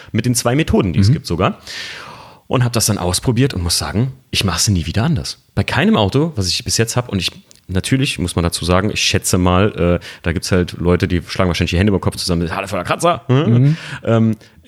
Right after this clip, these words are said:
Speaker 1: zumal man sagen muss, der, der B M W ist uniweiß, ja,
Speaker 2: Mhm.
Speaker 1: und der, der andere B M W, den ich jetzt noch dazu gekauft hab, auch. Ich
Speaker 2: Mhm.
Speaker 1: kauf wahrscheinlich nur noch weiße Autos aus dem
Speaker 2: <laughs>
Speaker 1: Grund.
Speaker 2: Sehr praktisch auf jeden
Speaker 1: Ähm,
Speaker 2: Fall.
Speaker 1: aber ich fand's mega, mega cool. Ich hab bei mir in der Garage keinerlei Wassermöglichkeit.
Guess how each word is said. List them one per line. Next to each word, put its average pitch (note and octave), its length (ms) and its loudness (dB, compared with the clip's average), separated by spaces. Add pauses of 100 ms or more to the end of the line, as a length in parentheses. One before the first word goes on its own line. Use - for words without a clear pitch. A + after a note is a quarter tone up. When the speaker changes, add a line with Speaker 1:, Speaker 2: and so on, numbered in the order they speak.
(220)
Speaker 1:
zumal G2+ 320 2
man G2+ 160 4
sagen G2 200 4
muss, F#2+ 160 0
der, F2+ 260 2
der E2+ 100 -2
B F#2 120 0
M F2 100 0
W G2+ 120 4
ist - 120 -2
uniweiß, G2 640 0 (300)
ja, F#2 160 2
Speaker 2:
Mhm. A2+ 80 -2
Speaker 1:
und F#2 160 -4
der, F2 260 4
der F2 220 2
andere F#2+ 240 2
B F#2 80 2
M F2+ 80 2
W, F#2 100 4
den F#2 80 2
ich E2+ 80 -2
jetzt F2 140 -2
noch F2+ 100 -2
dazu F2+ 260 -4
gekauft D#2+ 200 -4
hab, D#2 160 -4
auch. A2 340 2
Ich F#2 100 2
Speaker 2:
Mhm. F#2 40 4
Speaker 1:
kauf F#2 180 0
wahrscheinlich F2 240 0
nur F2+ 80 2
noch E2+ 120 4
weiße E2+ 200 2
Autos G#2 200 4 (100)
aus C#3 160 4
dem D3 100 4
Speaker 2:
<laughs> E3 40 0
Speaker 1:
Grund. A#2+ 200 0 (100)
Speaker 2:
Sehr - 200 -4
praktisch C#3+ 400 -2
auf C#3+ 80 -2
jeden A2 120 4
Speaker 1:
Ähm, G#2+ 300 2
Speaker 2:
Fall. - 140 -20
Speaker 1:
aber G2+ 140 0
ich - 100 0
fand's - 420 -2
mega, C3+ 480 2
mega C3 220 2 (120)
cool. F2+ 120 2
Ich - 80 -4
hab - 60 -8
bei G#2 100 2
mir A2 100 4
in A#2 60 2
der A2 80 2
Garage G2+ 520 2 (120)
keinerlei D3 800 2
Wassermöglichkeit. C#3+ 1000 -2